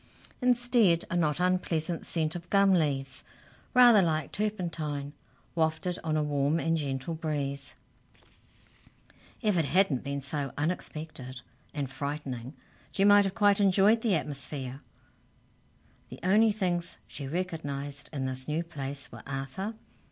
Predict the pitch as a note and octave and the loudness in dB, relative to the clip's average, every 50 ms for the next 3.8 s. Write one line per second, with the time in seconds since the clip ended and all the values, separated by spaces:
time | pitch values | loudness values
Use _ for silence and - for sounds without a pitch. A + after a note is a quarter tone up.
0 | _ _ _ - D#3 D3+ D#3 E3+ - - - - - D#3 D#3+ E3 E3+ E3 - D#3+ | _ _ _ -6 -4 -2 -2 -2 -4 -6 -8 -6 -2 0 0 0 2 2 2 2
1 | D3+ C3+ C3 - - - C#3+ C3 B2 A#2+ - - - - - - - - - - | 0 0 -2 -6 -6 -4 -2 -2 -2 -4 -6 -8 -8 -10 -10 -12 -18 -20 -20 -20
2 | _ _ _ _ _ _ _ - - _ _ _ _ _ _ _ _ _ _ _ | _ _ _ _ _ _ _ -20 -20 _ _ _ _ _ _ _ _ _ _ _
3 | _ _ _ - - - C#3+ C#3+ D#3+ E3+ D#3 C#3+ B2 A#2+ A#2+ A#2 | _ _ _ -20 -20 -16 -4 2 4 4 4 4 2 0 -4 -6